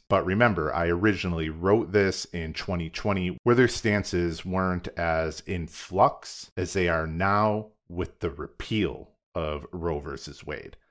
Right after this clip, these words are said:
I am not a member of Methodism, so I might have this wrong, and anyone's free to correct me on that. And of course,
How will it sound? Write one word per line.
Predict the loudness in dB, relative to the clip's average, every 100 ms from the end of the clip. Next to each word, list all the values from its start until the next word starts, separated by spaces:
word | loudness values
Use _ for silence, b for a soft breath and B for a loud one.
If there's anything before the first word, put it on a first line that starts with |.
| _ _ _ _ _ _ _
I | 2 4
am | 2 0
not | -2 -2 -4
a | -6
member | -4 0 2 2 0 -2 _ 0
of | 4 4 2 -2 _ _ _ -6
Methodism, | 2 4 6 6 6 2 -4 -8 b b _
so | -2 2 4 2 -2
I | -4
might | -2 -4 -4
have | -4 -4 -4
this | -8 -4
wrong, | -2 -2 -4
and | -8 -12 -16 -10
anyone's | -8 -8 -8 -10 -14 -16
free | -2 2 2 0
to | -4
correct | -6 0 2 0 -2
me | -6
on | -6 -8
that. | -12 -14 -16 _ _ _ _ _ _ _ _ _ _ _ _ _ _ _ _ 2
And | 4
of | 4 2
course, | 6 8 8 4 -6